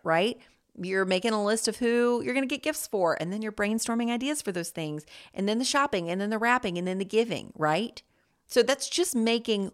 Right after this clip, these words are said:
what's happening smaller. So that is your next task. Keep making the list of what is happening, but make it smaller. Break it down. Break it down. Step three is to have what you need. It might help you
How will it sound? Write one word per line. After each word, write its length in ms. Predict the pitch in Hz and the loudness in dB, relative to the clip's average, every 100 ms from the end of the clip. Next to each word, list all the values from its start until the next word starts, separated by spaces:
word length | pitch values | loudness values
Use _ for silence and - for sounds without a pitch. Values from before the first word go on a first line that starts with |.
| - - | -12 6
what's 320 | 214 - - - | 6 6 -2 -14
happening 960 | - 277 302 302 202 165 151 151 185 - _ _ _ _ | -8 -2 -2 0 0 0 -2 -2 -4 -8 _ _ _ _
smaller. 680 | - - 175 156 139 - - - | -10 -4 0 2 0 -2 -8 -14
So 140 | - 175 | -8 0
that 160 | 175 | 2
is 140 | 185 196 | 2 0
your 100 | 208 | 0
next 340 | 214 208 - | -2 -4 -8
task. 460 | 202 117 - - - _ - | -4 -2 -4 -12 -14 _ -14
Keep 240 | - 240 | -6 -4
making 420 | 220 233 247 302 302 | 0 0 0 -2 0
the 80 | |
list 380 | 269 220 214 - | 0 0 0 -2
of 120 | 175 | -6
what 220 | 170 180 202 | 0 0 0
is 140 | 220 | -2
happening, 600 | 240 269 269 185 165 165 - | -2 0 2 0 0 -4 -2
but 160 | 175 | -2
make 320 | 165 160 151 | -2 -4 -2
it 180 | 202 214 | -4 -4
smaller. 680 | - - 202 190 170 - - | -6 -2 0 0 0 -4 -8
Break 180 | - 156 | -8 -8
it 100 | 170 | -6
down. 280 | 151 107 - _ _ _ _ _ _ | -4 -4 -8 _ _ _ _ _ _
Break 160 | - - | -16 -14
it 80 | |
down. 140 | - - - _ _ - - _ - | -16 -16 -20 _ _ -20 -20 _ -8
Step 300 | - 311 302 | 6 6 6
three 400 | 214 185 160 - | -2 -2 -2 0
is 380 | 190 190 180 - | 4 4 2 -4
to 240 | - 202 185 | -4 0 4
have 180 | 175 165 | 4 4
what 180 | - | 0
you 120 | 156 147 | -4 -4
need. 340 | 131 60 - _ _ _ _ _ _ _ | -6 -10 -16 _ _ _ _ _ _ _
It 200 | 214 277 | 6 6
might 260 | 254 311 269 | 4 0 2
help 340 | 214 190 196 | 2 2 2
you 460 | 170 139 131 214 | -2 -2 0 -2